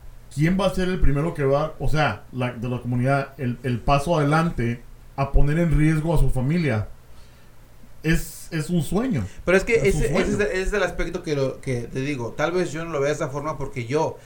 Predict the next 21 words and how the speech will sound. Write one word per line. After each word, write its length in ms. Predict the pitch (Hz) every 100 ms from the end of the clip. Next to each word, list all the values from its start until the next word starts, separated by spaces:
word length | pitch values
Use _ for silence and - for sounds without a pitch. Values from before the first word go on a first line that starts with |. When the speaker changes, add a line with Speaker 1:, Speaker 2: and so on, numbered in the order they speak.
| -
Speaker 2:
si 140 | - 123
yo 100 | 165
estuviera 240 | 202 233
en 60 | 226
esa 140 | 214
posición 560 | 180 151 139 165 143 101 - - -
donde, 220 | 139 113
digamos, 420 | 117 123 143 147 131
al 120 | 123
mero 200 | 156 165
lo 100 | 147
deportan 440 | 135 135 156 156 139
a 40 |
México, 580 | 151 147 131 131 135 143 - - -
Speaker 1:
Ajá. 280 | 104 101 95
Speaker 2:
y 80 |
yo 120 | 139 160
llego 460 | 165 175 151 143
y 80 | 139
digo, 200 | 135 139
"Ok, 120 | 151